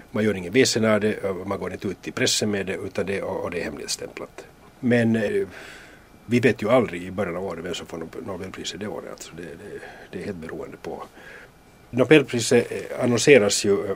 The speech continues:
vid en presskonferens, eh, ungefär kring den åttonde, tionde oktober. Och, eh, kort före det så vet vi.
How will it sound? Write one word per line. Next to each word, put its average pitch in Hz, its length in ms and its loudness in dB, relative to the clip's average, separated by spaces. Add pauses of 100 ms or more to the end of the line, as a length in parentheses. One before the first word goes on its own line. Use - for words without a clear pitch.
(140)
vid 101 180 -2
en 98 60 -2
presskonferens, 87 920 -4
eh, 85 200 -6
ungefär - 340 -6
kring 85 200 -10
den - 120 -8
åttonde, - 380 -10
tionde 78 460 -10
oktober. - 580 -8 (260)
Och, - 360 -12
eh, 85 180 -6 (920)
kort 87 160 -4
före 107 260 -4
det 95 120 -6
så - 140 -6
vet 85 220 -8
vi. - 60 -10